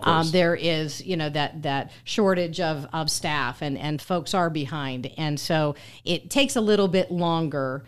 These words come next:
Speaker 1: for just any industry to get some things done.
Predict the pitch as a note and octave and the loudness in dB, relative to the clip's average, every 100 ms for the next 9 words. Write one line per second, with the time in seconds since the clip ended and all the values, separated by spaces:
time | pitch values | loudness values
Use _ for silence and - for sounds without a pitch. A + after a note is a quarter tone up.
0 | - - F#3+ E3 E3+ D3 - G3 G3+ F3 | -18 -6 -4 2 2 2 -2 -2 0 0
1 | D#3 C#3 - D3 C3+ D3 - D3+ C3+ C#3+ | -2 -4 -4 -4 -2 -2 -2 -4 -2 -2
2 | C3 - G#2 G#2 | -4 -4 -8 -8